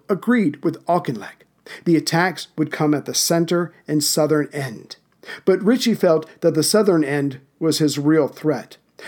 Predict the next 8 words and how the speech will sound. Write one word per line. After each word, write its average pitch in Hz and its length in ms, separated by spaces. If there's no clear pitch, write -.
That's 175 540
where 151 240
Rommel 151 360
would 131 140
come 147 280
in, 120 300
in 131 100
strength. - 500